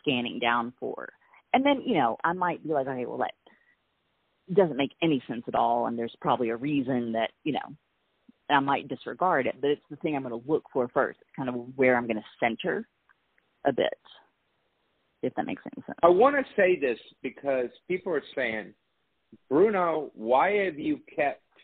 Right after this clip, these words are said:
Speaker 2: um, Amy in a closet and not let her do a podcast before. And I gotta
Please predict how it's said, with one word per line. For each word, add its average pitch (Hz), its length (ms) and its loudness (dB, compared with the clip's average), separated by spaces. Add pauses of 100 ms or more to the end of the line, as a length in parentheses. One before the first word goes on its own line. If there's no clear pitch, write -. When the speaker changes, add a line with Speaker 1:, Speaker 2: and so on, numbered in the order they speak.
(1040)
Speaker 2:
um, 110 440 0 (160)
Amy 127 720 -6
in 113 120 -6
a 101 40 -6
closet 117 720 2 (220)
and 101 180 -6
not 120 260 0
let 123 160 0
her 110 180 -2 (180)
do 107 420 -2 (180)
a 101 60 -6
podcast 104 540 -2 (100)
before. - 380 -14 (840)
And 135 540 4 (800)
I 175 160 4
gotta 277 280 0